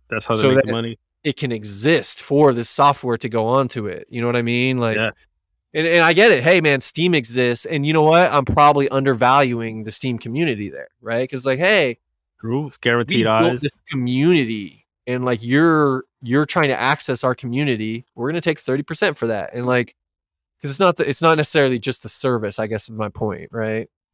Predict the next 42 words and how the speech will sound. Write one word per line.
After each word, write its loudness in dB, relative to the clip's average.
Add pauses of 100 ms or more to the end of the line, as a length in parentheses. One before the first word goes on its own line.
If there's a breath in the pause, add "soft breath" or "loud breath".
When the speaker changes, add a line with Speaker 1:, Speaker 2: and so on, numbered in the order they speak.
(140)
Speaker 1:
That's -4
a -2
good 0
call 4
and -2
a -8
fair 0
shout. -12 (220)
Speaker 2:
But 0
I 8 (140)
would -6
like -8
Steam -2
better 4
if -2
they -2
went -2
to -4
eighty-eight -4
twelve. -6 (340)
Speaker 1:
<laughs> 0
Developers 2
would 2
be 2
happy 2
for -8
that. -6
Speaker 2:
<laughs> -20 (400 loud breath)
That 4
would 2
be 2
Speaker 1:
Developers 2
Speaker 2:
cool. 2
Speaker 1:
would -8
be -8
happy -6
for -10
that. -8
Speaker 2:
I -2
don't 2
Speaker 1:
I, 2
Speaker 2:
know. 2